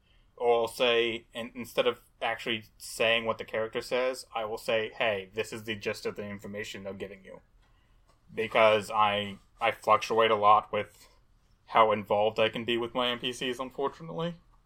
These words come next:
But, you know, that's not the topic. <laughs> To get back on, uh, tracking N P Cs, the way I track this is usually through,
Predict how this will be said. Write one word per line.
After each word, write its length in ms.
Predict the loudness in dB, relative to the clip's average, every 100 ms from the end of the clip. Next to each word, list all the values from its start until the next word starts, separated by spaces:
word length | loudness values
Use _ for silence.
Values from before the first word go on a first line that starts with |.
| -20 _ _ _ -2
But, 200 | 0 0
you 100 | -4
know, 200 | -6 -10 -20 _ _ _ _ _ _ _ -2
that's 220 | -2 2
not 220 | 4 4
the 80 | 4
topic. 480 | 6 6 6 -12 -20
<laughs> 60 | -20 -20 _ _ _ _ _ _ _ _ -6
To 80 |
get 180 | 0 4
back 240 | 6 6 6
on, 300 | 4 2 2
uh, 460 | 4 6 6 2
tracking 480 | 0 4 4 4 0
N 80 | -2
P 180 | -4 -6
Cs, 500 | -6 -8 -8 -14 -20 _ _ _ _ _ _ -10
the 80 |
way 260 | -2 2 2
I 100 | 0
track 360 | 0 -2 0 -2
this 220 | -4 -4
is 400 | 0 2 0 -6 -14
usually 840 | -8 -6 -6 -4 -4 -2 -2 -4 -12
through, 540 | -4 0 0 0 -4